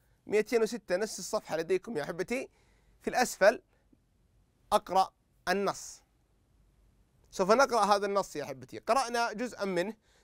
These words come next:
في بداية الدرس، ألا وهو: "جلست الأسرة حول المائدة".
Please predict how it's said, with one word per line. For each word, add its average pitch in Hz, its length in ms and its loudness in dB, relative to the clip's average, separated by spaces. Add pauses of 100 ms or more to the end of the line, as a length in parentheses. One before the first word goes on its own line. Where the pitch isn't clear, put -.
(360)
في 180 140 -8
بداية 180 360 4
الدرس، 202 480 0 (380)
ألا 170 180 2
وهو: 180 280 2
"جلست 170 460 -2
الأسرة 160 460 -6
حول 180 280 -2
المائدة". 170 520 -4